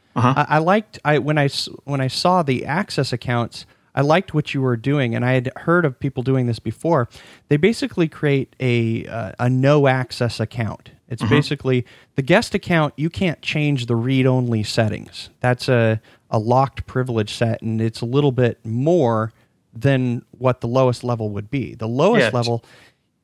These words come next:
Speaker 2: can be nothing. It can be
Speaker 1: Two,
Speaker 2: like
Speaker 1: yeah, yeah, two
Speaker 2: no
Speaker 1: of the
Speaker 2: access,
Speaker 1: three
Speaker 2: no
Speaker 1: default,
Speaker 2: access,
Speaker 1: uh,
Speaker 2: no access.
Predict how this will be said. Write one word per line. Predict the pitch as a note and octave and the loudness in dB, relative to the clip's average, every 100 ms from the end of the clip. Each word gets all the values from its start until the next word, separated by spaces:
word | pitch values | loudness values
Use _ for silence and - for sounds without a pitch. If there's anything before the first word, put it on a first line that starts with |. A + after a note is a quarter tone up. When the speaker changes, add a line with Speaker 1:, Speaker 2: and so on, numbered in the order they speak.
| _ _ _ | _ _ _
Speaker 2:
can | E3 | -2
be | D3+ C#3 | 0 0
nothing. | B2 F3+ F#2 C#2+ _ _ _ _ - | 0 0 -4 -14 _ _ _ _ -14
It | C3 | -6
can | D3 | -4
be | C#3 | 0
Speaker 1:
Two, | C#3+ | 2
Speaker 2:
like | C3+ F#3 | 2 2
Speaker 1:
yeah, | D3 B2+ - | 0 -2 -4
yeah, | D#3 | -4
two | A#2+ B2 | -2 4
Speaker 2:
no | - | 4
Speaker 1:
of | C#3+ | 4
the | D#3+ | 2
Speaker 2:
access, | - | 0
Speaker 1:
three | C3+ D3 | -4 0
Speaker 2:
no | C3 C3+ | 2 2
Speaker 1:
default, | C3 C3+ C3 | 2 -2 -2
Speaker 2:
access, | B2 | -2
Speaker 1:
uh, | A#2 | 0
Speaker 2:
no | A#2+ C3+ | 0 0
access. | B2+ A2+ - - - | -2 -6 -12 -12 -14